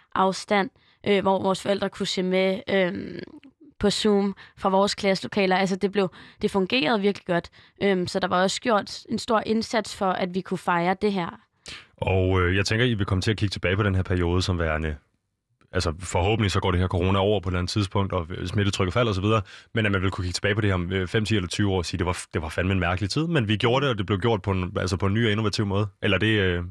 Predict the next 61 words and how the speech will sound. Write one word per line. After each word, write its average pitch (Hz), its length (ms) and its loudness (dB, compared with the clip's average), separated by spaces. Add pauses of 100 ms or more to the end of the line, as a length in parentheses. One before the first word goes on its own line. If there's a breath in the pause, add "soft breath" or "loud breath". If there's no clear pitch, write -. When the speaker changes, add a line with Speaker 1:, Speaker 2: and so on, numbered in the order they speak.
Speaker 2:
helt 98 180 -2
fejlfortolket? 98 480 -2 (200)
Speaker 1:
Nej, 240 100 0
nej, 214 180 0
helt, 226 300 -2
altså, 202 220 -2
jeg 196 200 2
synes, 240 200 -4
det 214 120 -6
var 190 160 0 (400 loud breath)
virkelig 220 360 0
vellykket, 208 540 2
og 190 160 0
på - 80 -2
en 214 60 2
eller 220 140 0
anden 202 120 0
måde 190 160 2
er 180 40 2
det 180 100 0
også 180 200 -2
ret 190 60 0
sjovt 240 300 0
at 214 100 0
være 180 180 2
generation 180 540 -2
corona, 175 360 0
eller 175 140 2
årgang 180 500 0
corona. 180 460 -2 (520 loud breath)
Øhm, 190 380 2
for 180 260 2
mig, 180 280 0
som 190 140 0
gik 190 200 -4
i 170 40 -10
tredje 202 260 0 (140)
G 165 40 -4
sidste 233 360 -2
år, 175 100 0
som 180 160 -2
har 175 80 0
fået 214 420 2
alle 180 200 0
mine 180 220 -2
fester 185 460 -4
og 180 280 0 (380 loud breath)
alle 202 180 2
mine 185 140 0
sociale 180 400 -2
arrangementer 170 500 -2
næsten. 180 460 -2
Altså, 185 180 -4
vi 175 40 -6
fik 185 140 -4
aflyst 185 400 0
gala, 190 280 2
men 190 160 0
det 196 120 0
er 196 40 2
så 190 160 -2